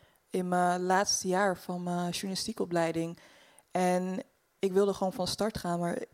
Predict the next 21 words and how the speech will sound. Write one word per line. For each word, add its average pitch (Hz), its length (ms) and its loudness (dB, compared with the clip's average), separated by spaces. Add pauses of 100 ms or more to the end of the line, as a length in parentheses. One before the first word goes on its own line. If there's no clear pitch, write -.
(120)
ik 180 140 -8
had - 180 -2
gewoon 170 180 -2
maar 165 140 0
een 175 100 -8
paar 165 200 -2
ideeën. 170 360 -4
Dus 165 260 -4
het - 420 -20
begon - 280 2
eigenlijk 180 360 -2
gewoon 175 200 -2
bij 165 300 2
verhalen 170 540 2
en 160 100 -6
daar 165 160 -6
kwam 170 180 -8
een 170 100 -6
website 175 440 -4
bij. 165 300 -8
En 175 300 -8